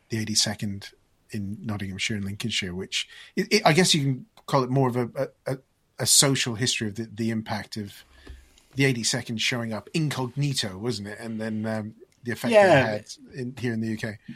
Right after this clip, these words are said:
Speaker 2: Yeah, basically, it's just, I, I mean, I, I was born in Derby, but I was, from, from, from the age of eight, I was raised in Le-, in Leicestershire.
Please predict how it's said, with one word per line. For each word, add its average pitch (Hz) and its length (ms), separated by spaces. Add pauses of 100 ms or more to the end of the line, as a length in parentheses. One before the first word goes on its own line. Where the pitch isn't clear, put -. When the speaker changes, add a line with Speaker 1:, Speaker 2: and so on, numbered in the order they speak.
(680)
Speaker 2:
Yeah, 202 180
basically, 131 560
it's - 140
just, 143 240 (280)
I, 165 120
I 165 100
mean, 143 160
I, 151 220
I 147 220
was 131 240 (120)
born 175 220
in 117 80
Derby, 113 240
but 107 180
I 110 60
was, 107 240
from, 117 260
from, 120 300
from 135 200
the 127 120
age 117 160
of 107 80
eight, 113 180
I 104 60
was 101 180
raised 107 260
in 101 140
Le-, 123 80
in 104 160
Leicestershire. 104 560